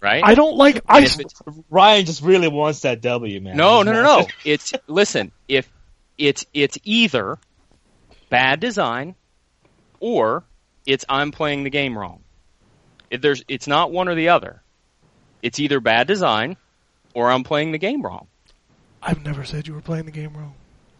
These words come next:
Speaker 1: Okay,
Speaker 2: I,
Speaker 1: so
Speaker 2: the
Speaker 1: then it's
Speaker 2: first,
Speaker 1: bad design.
Speaker 2: look at my review for the friggin' game. The one thing I complain about in there is the weapon degradation, and that, that snowballs down into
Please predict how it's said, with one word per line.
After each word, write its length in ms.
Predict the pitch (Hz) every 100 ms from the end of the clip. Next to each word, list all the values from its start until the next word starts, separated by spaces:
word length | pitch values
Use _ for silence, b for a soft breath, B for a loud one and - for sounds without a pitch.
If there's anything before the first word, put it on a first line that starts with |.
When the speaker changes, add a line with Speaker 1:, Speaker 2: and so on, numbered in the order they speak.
| -
Speaker 1:
Okay, 200 | 185 196
Speaker 2:
I, 40 |
Speaker 1:
so 100 | 220 180
Speaker 2:
the 40 |
Speaker 1:
then 80 | 131
it's 80 | 233
Speaker 2:
first, 80 | 156
Speaker 1:
bad 160 | 139
design. 400 | 139 196 - - _
Speaker 2:
look 300 | - 220 277
at 80 | 254
my 100 | 254
review 380 | 247 190 240 262
for 120 | 233
the 60 |
friggin' 400 | 220 - 233 214
game. 340 | 214 233 208 165
The 100 | 151
one 300 | 143 226 233
thing 220 | 240 240
I 80 | 233
complain 380 | 214 220 240 226
about 180 | 214
in 100 | 196
there 140 | 196 190
is 100 | 156
the 80 | 156
weapon 360 | 185 202 208
degradation, 600 | 190 180 180 185 196 -
and 140 | 165 156
that, 140 | 151 _ -
that 220 | 165 -
snowballs 640 | - 185 202 202 214 214
down 240 | 208 208 196
into 220 | 160